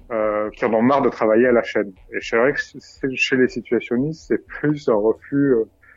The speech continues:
esthétique, on va dire, dans, dans la lignée un peu de, de Marcel Duchamp, euh, voire même du droit à la paresse de, de Paul Lafargue, et cetera.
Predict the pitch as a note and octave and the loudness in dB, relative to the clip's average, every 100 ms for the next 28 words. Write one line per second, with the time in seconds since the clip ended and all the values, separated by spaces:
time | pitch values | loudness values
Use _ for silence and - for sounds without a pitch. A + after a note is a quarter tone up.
0 | - D3 - - C3+ - F3+ - A#2 A2+ | -2 -2 -2 -2 -2 0 -2 0 2 2
1 | A2+ C#3 D#3+ A#2+ A2 A2 A2 A2 A2+ A#2 | 2 2 2 4 2 2 2 4 2 2
2 | B2+ C3+ A2+ - A2 G#2+ G#2 G#2 A2 A#2 | 4 4 2 0 0 2 2 0 0 -2
3 | - A2+ G#2+ A2+ - B2 B2 B2 B2 G#2+ | 0 -2 -2 -8 0 2 4 2 0 -4
4 | G#2 - - - - - - G#2+ A2 B2 | -10 -14 -20 -20 -18 -18 -6 -2 2 2
5 | B2 A2 A#2 A#2+ A#2 A2+ A#2+ A2+ A#2+ B2 | 2 0 2 4 2 2 0 2 2 0
6 | - G#2+ G#2 G#2 G#2 - A2 A2 G2+ - | 0 -2 -2 -2 -4 0 2 2 0 0
7 | A#2 A#2 G2+ G#2 - G#2+ C3+ | 2 2 -2 -8 -4 -2 -2